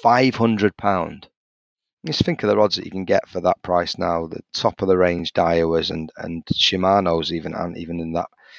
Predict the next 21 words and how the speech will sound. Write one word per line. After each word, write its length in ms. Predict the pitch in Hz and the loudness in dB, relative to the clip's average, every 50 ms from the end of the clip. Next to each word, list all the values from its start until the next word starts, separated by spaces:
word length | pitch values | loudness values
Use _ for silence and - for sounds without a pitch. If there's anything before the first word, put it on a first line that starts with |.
| - - - _ - | -20 -20 -18 _ -4
that 160 | - - - | -4 -4 -2
price 300 | - 98 95 92 - - | -2 0 0 0 0 -2
point. 240 | - - 92 - - | -4 -6 -6 -6 -6
That 240 | 113 120 143 - - | -4 -2 -2 -2 -2
is 160 | 120 113 98 | -2 -2 0
a, 100 | 101 98 - _ - | -2 -2 -4 _ -8
a, 80 | 95 - - _ - | -10 -10 -8 _ -6
an 100 | 95 101 | -4 -4
incredi-, 640 | 104 101 - - 120 117 117 110 - - - 101 - _ - | -4 -6 -6 -2 2 2 2 2 0 -4 -6 -10 -6 _ 0
okay, 260 | 135 135 - - 104 | 0 0 2 0 -2
it's 100 | 92 - | 0 0
a 40 | 101 | 0
multitude 560 | 104 117 117 - - - - - 110 107 98 | 2 2 0 0 -2 -2 0 2 2 2 2
of 160 | 95 82 - | 2 0 2
rods, 480 | 113 139 123 101 90 90 92 - - - | 4 4 4 4 2 0 0 0 0 0
but 280 | - - - _ - - | -2 -10 -20 _ -18 -4
you 40 | - | 0
can 80 | 151 | 2
only 160 | 160 147 127 117 | 4 4 4 4
use 200 | 117 110 92 101 | 4 4 6 4
it 120 | 95 | 4